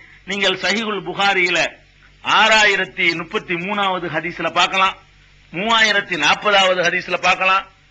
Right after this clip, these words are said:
ரெண்டாயிரத்தி தொள்ளாயிரத்தி அறுபத்தி ஒன்பதாவது ஹதீஸ்ல பார்க்கலாம், ரெண்டாயிரத்தி தொள்ளாயிரத்தி எட்டாவது ஹதீஸ்ல பார்க்கலாம்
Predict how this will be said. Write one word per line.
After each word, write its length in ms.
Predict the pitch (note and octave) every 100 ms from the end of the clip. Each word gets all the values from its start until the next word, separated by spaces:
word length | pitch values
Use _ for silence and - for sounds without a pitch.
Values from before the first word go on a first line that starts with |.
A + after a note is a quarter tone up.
| _ -
ரெண்டாயிரத்தி 720 | D#3 G#3+ A3+ A3 G#3+ G#3 G#3
தொள்ளாயிரத்தி 600 | F#3+ F#3 F#3+ F#3+ F#3 F#3
அறுபத்தி 400 | D#3 E3+ F#3 F#3
ஒன்பதாவது 540 | D#3+ F3 A3 G3+ F#3+ F#3
ஹதீஸ்ல 260 | F3+ F3+
பார்க்கலாம், 460 | F3 F3+ F#3+ F#3+ F3 - _ _ -
ரெண்டாயிரத்தி 720 | F3+ G#3+ A#3 A#3 A3 A3 G#3
தொள்ளாயிரத்தி 640 | G#3 G3 G3 F#3+ F#3 F#3
எட்டாவது 480 | E3+ F3 A#3+ A3+ F#3+
ஹதீஸ்ல 360 | E3 D#3 F3+ D3+
பார்க்கலாம் 320 | C#3 B2